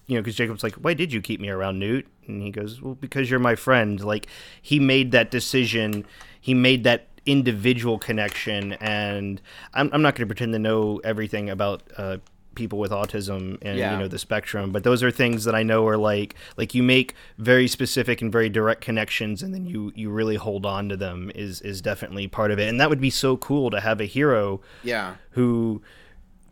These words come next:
Speaker 1: you know, is represented, representing that. Uh, it, and it would be great if, if we knew that,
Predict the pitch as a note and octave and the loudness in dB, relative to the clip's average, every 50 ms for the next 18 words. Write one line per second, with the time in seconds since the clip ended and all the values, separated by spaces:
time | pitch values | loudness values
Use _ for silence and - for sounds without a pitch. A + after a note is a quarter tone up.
0 | _ - C3+ C3 A2+ G#2 G#2 G#2 G#2+ G#2 - A#2+ A#2 G#2 G#2 A#2 A#2+ A#2 - A#2+ | _ 0 0 2 2 2 2 0 0 -2 -2 -2 -2 0 2 0 0 2 0 -2
1 | A2+ G#2 A2+ A#2+ B2+ B2 A2 G2+ G2+ - - A2+ A#2 A2 - A#2 A2 A2 A2 A#2+ | -2 0 0 0 0 0 -2 -4 -8 -6 -2 -2 -2 0 0 -2 0 0 0 0
2 | A#2+ G#2+ G2+ F#2+ F#2 F2+ F2+ - - D3 A#2+ G2 G2+ G2 F#2+ F#2+ F#2+ F#2 G2+ G2+ | 0 0 -2 -2 -4 -4 -6 -8 -12 -12 -8 -6 -4 -4 -4 -4 -4 -4 -6 -8
3 | F#2+ - A2+ A2+ A2 A2 A2 G#2 A2+ G2+ - A2+ A#2 A#2+ A#2 G#2+ - - - - | -6 -6 -6 -4 -4 -4 -4 -4 -6 -4 -2 -2 0 0 0 -2 -6 -10 -8 -8
4 | B2 - - C3 B2+ B2+ B2+ B2 A#2+ A#2 A#2 - | -8 -4 0 2 4 4 4 4 4 2 0 0